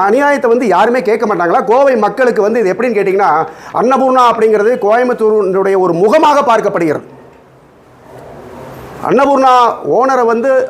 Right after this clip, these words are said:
அவமானப்படுத்துறது கோவை மக்களை அவமானப்படுத்துற மாதிரி தான். அங்க இருக்கக்கூடிய தொழில் அமைப்பினர் இனி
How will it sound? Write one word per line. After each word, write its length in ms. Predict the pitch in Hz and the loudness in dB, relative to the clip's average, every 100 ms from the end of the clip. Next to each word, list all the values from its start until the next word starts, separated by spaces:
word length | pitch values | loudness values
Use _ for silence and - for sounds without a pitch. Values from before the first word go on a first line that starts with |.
| - 139 | -4 -2
அவமானப்படுத்துறது 880 | 247 285 285 262 233 220 208 254 - | 2 2 0 0 -2 -2 -2 -2 0
கோவை 260 | 202 226 220 170 | 0 0 0 0
மக்களை 340 | 156 - 269 247 | -2 -2 0 2
அவமானப்படுத்துற 560 | 202 220 220 180 165 165 156 | 2 2 0 -2 -4 -2 0
மாதிரி 160 | 151 143 | 0 -2
தான். 120 | - - - - - - - - | -4 -14 -20 -20 -20 -20 -18 -6
அங்க 120 | 170 208 | 0 0
இருக்கக்கூடிய 400 | 220 262 254 220 202 | 0 0 2 2 2
தொழில் 260 | 220 262 226 | 0 2 2
அமைப்பினர் 400 | 233 226 233 | 2 2 0
இனி 80 | 214 | 0